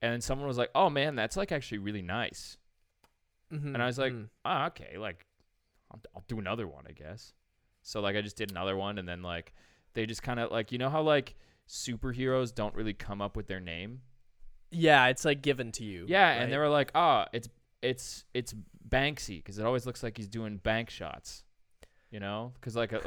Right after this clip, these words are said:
Speaker 1: 'cause, like, part of it, like, there's always a little bit of splatter, and it's, it almost looks like I threw the can at the wall.
Speaker 2: Yeah, like, it was almost like you're, you're not even trying, but you're so talented
Speaker 1: Yeah,
Speaker 2: that
Speaker 1: but
Speaker 2: you
Speaker 1: I'm so
Speaker 2: are.
Speaker 1: good. So it's like, "Oh, another, another bank shot tomahawk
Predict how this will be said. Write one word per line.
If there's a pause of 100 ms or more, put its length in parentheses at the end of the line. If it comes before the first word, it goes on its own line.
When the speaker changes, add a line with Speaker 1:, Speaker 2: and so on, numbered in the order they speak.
Speaker 1:
'cause,
like,
part
of
it,
like,
there's
always
a
little
bit
of
splatter,
and
it's,
it
almost
looks
like
I
threw
the
can
at
the
wall. (560)
Speaker 2:
Yeah, (260)
like,
it
was
almost
like
you're,
you're
not
even
trying,
but
you're
so
talented
Speaker 1:
Yeah,
Speaker 2:
that
Speaker 1:
but
Speaker 2:
you
Speaker 1:
I'm
so
Speaker 2:
are.
Speaker 1:
good.
So
it's
like,
"Oh,
another,
another
bank
shot
tomahawk